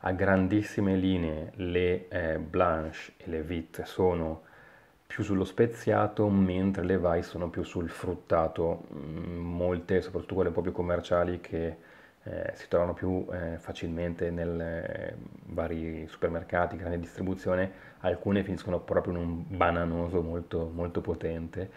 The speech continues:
ed è un po' la caratteristica di alcune di queste Weiss. Ehm, questa è una via di mezzo perché, eh, leggo sul sito del produttore che, mm,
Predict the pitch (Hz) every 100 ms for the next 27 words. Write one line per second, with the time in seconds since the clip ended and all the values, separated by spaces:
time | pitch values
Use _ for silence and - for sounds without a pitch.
0 | - - - 95 82 90 85 - 82 90
1 | 80 92 82 80 82 82 85 85 85 82
2 | 85 82 87 80 - 82 80 82 85 -
3 | - - - - - - 110 95 92 90
4 | 87 85 85 87 90 - - 160 - 120
5 | 98 143 139 127 156 165 156 107 107 -
6 | 85 - - 92 87 101 107 95 98 -
7 | 110 90 85 87 87 - 82 82 104 120
8 | 98 85 85 - - - _ 101 95